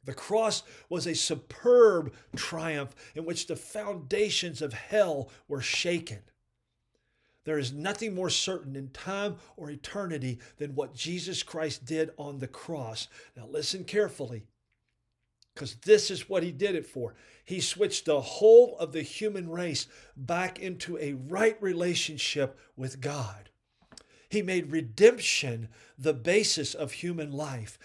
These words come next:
That is, he made a way for every son and daughter of man to get into communion with God, to be in a relationship.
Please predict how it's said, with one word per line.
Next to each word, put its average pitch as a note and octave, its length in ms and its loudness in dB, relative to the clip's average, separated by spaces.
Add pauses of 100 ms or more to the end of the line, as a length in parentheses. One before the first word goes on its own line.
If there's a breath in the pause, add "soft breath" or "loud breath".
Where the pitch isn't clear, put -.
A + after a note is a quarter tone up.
(160 loud breath)
That F#3+ 240 2
is, E3 220 2 (120 loud breath)
he G3 140 -6
made A3 180 6
a G3 60 2
way F#3 200 0
for F3 320 -4
every A#3 460 0
son G#3 400 -2
and E3 260 -14
daughter E3+ 600 -8 (800)
of C#3 220 -12
man D3+ 500 -4 (380 soft breath)
to D3+ 160 -10
get E3 240 -4
into F#3 240 -4
communion D3+ 680 -8
with C#3 180 -8
God, C#3+ 360 -8 (240 loud breath)
to C#3 160 -10
be F#3 420 -6
in D#3 140 -8
a - 20 -6
relationship. C3+ 1040 -8